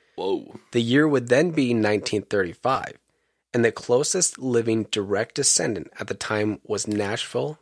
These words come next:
Speaker 2: physician Doctor Charles Bailey Bell,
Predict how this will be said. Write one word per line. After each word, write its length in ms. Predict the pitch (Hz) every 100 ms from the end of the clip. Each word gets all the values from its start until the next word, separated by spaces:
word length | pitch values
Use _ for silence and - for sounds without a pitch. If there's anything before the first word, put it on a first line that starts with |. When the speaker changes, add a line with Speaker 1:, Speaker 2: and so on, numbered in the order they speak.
| _ -
Speaker 2:
physician 560 | 147 110 - 104 98
Doctor 380 | - 101 - 95
Charles 600 | - - 110 127 156 156
Bailey 580 | - 113 117 104 101 98
Bell, 480 | 101 - 104 71